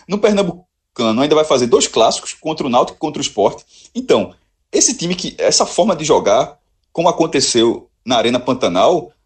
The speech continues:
não me parece suficiente pra essas partidas. Eu tô dizendo assim, um, esse, isso que eu tô dizendo é um intervalo curtíssimo, é coisa de dois meses. Ou seja, um mês e meio, dois meses, são jogos é só, são jogos bem maiores. E, e, e o,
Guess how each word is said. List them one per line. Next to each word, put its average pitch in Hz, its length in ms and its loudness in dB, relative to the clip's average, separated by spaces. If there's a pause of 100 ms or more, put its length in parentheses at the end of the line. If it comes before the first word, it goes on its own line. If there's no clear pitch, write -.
(120)
não 330 120 0
me 359 100 -4
parece - 360 2
suficiente 220 480 -2
pra - 80 -4
essas 269 200 0
partidas. 151 540 -4 (220)
Eu 175 100 0
tô 214 100 2
dizendo 180 180 2
assim, 147 320 0
um, 175 200 -6
esse, - 300 -4
isso - 140 -4
que 170 60 -4
eu 160 40 -4
tô 147 80 -6
dizendo 123 280 -2
é - 20 -2
um 180 40 -2
intervalo 151 380 2
curtíssimo, - 580 0
é 131 40 -2
coisa 180 200 2
de 160 60 -10
dois 247 160 6
meses. 127 340 0
Ou - 120 0
seja, 110 360 0 (380)
um 175 60 -6
mês 208 200 4
e 269 60 4
meio, 160 220 2
dois 113 180 2
meses, 156 520 0 (200)
são 311 260 0
jogos 226 440 2 (520)
é 208 60 -2
só, - 240 0
são 247 200 0
jogos 196 260 2 (120)
bem 147 280 -2
maiores. 143 600 0 (1000)
E, 170 220 -10
e, 208 240 -4
e 220 40 0
o, 226 40 0